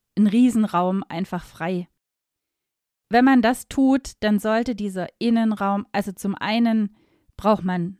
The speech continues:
Wahnsinnsplatz für wenig Leute und zum anderen muss man sich wirklich bewusst sein, dass dieser Innenraum komplett verloren ist. Wer das trotzdem toll findet, braucht natürlich den Platz und auch die, die geringe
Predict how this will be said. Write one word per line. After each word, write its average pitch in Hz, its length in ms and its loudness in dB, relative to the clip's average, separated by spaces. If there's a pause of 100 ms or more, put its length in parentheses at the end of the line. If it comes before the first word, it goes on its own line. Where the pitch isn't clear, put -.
(140)
Wahnsinnsplatz 226 1400 -2 (140)
für 202 300 -2
wenig 262 400 4
Leute 240 600 -2 (800)
und 226 160 2
zum 202 160 -10
anderen 233 420 2
muss 208 200 0
man 190 120 0
sich 170 180 -8
wirklich 202 280 -6
bewusst 190 380 -6
sein, 185 220 -4
dass 175 160 -6
dieser 170 300 -6 (100)
Innenraum 175 580 0 (320)
komplett 202 520 0
verloren 160 460 -6
ist. - 240 -20 (160)
Wer 185 160 -2
das 165 140 -10
trotzdem 160 420 -10
toll 233 220 0
findet, 240 360 2 (260)
braucht 196 360 0
natürlich 180 300 -8
den - 160 -8
Platz - 420 -6 (440)
und 175 520 -4 (140)
auch - 380 -4 (160)
die, 175 200 -8
die 208 120 -6
geringe 247 600 4